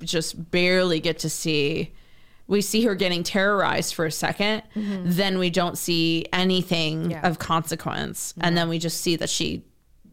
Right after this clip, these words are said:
Speaker 1: comes back and he's like, "I took you for a ride and that's what this was."
Speaker 2: Yeah.
Speaker 1: And it's
Speaker 2: I,
Speaker 1: like
Speaker 2: I hated the way it ended. Like, I mean, again, I like
Speaker 1: Yeah.
Speaker 2: the bleakness of it just ending, of her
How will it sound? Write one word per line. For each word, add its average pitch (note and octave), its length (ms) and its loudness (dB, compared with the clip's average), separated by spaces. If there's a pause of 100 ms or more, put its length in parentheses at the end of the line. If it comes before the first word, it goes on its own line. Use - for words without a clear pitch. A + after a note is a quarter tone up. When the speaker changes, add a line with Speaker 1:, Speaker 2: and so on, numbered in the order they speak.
(360)
Speaker 1:
comes D#3+ 280 0
back E3+ 360 0
and E3 100 0
he's D#3+ 160 0
like, D#3+ 160 0 (480)
"I F3 80 0
took F3+ 220 -4
you G3+ 80 0
for G3 200 -2
a G3 40 0
ride A3 280 -2
and G3 260 -2 (120)
that's F3+ 340 -4
what A#3+ 180 -6
this C4 220 -6
was." B3+ 160 -4 (160)
Speaker 2:
Yeah. G#3 580 0
Speaker 1:
And F3 100 2
it's E3+ 200 -4
Speaker 2:
I, E3 40 -2
Speaker 1:
like E3 280 2
Speaker 2:
I C4 120 0
hated C4+ 320 -6
the G#3 80 -6
way F3 160 -4
it E3+ 80 -6
ended. E3+ 440 -8
Like, F#3+ 280 -4
I A3 40 0
mean, G#3 220 -2
again, F3+ 320 4
I E3 80 4
like D#3+ 200 2
Speaker 1:
Yeah. D#3+ 40 0
Speaker 2:
the D#3+ 80 2
bleakness F3+ 460 -4
of F3 80 -4
it E3 80 -6
just D#3 160 -8
ending, E3 320 -4
of D#3 120 -10
her D#3 160 -12